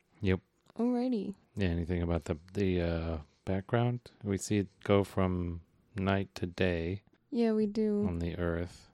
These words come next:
Speaker 2: But we
Speaker 1: We
Speaker 2: see,
Speaker 1: don't see
Speaker 2: like,
Speaker 1: the sun, actually.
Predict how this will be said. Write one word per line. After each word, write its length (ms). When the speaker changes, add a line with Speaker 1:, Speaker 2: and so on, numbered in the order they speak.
Speaker 2:
But 80
we 100
Speaker 1:
We 60
Speaker 2:
see, 220
Speaker 1:
don't 100
see 60
Speaker 2:
like, 80
Speaker 1:
the 80
sun, 960
actually. 560